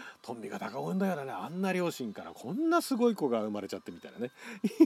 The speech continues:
う話をするのかもしれないですけどもね。はい、ということで、今週の日本は、「キジが鷹を生んだような日本」ということでね。<laughs> もうどうしようもない、そのね、あの、状況からなんか素晴らしいものが生まれるんじゃないでしょうかね。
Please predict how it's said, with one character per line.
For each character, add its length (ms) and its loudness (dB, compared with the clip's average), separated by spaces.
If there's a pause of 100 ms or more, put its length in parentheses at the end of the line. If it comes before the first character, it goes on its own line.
(160)
う 140 6
話 420 2
を 60 2
す 120 -6
る 100 0
の 120 -2
か 60 -6
も 80 -8
し 80 -16
れ 60 -2
な 100 -8
い 20 -8
で 60 -8
す 80 -18
け 80 -6
ど 80 -12
も 60 -8
ね。 140 -4 (460)
は 160 6
い、 100 0
と 140 -4
い 40 2
う 40 -2
こ 100 -2
と 80 -2
で、 100 -6
今 380 2
週 280 2
の 140 0
日 80 2
本 200 6
は、 140 6 (220)
「キ 120 -4
ジ 140 2
が 120 6
鷹 300 6
を 40 8
生 140 6
ん 80 6
だ 140 10
よ 160 6
う 40 6
な 100 4
日 220 0
本」 220 4
と 100 -10
い 60 -10
う 40 -12
こ 100 -14
と 80 -14
で 120 2
ね。 140 8 (380)
<laughs> 480 6 (400)
も 140 0
う 20 -4
ど 140 4
う 60 2
し 60 2
よ 60 6
う 40 4
も 80 6
な 140 6
い、 60 4
そ 100 4
の 340 6
ね、 140 2
あ 100 2
の、 140 2
状 160 6
況 220 4
か 100 4
ら 80 4
な 100 0
ん 40 -6
か 80 -2
素 160 -8
晴 80 8
ら 100 8
し 80 -2
い 60 4
も 100 2
の 80 0
が 80 -2
生 80 -2
ま 120 6
れ 80 4
る 120 2
ん 60 0
じ 80 -4
ゃ 20 -4
な 80 -8
い 40 -14
で 80 -12
し 60 -14
ょ 40 -12
う 20 -14
か 80 -4
ね。 140 0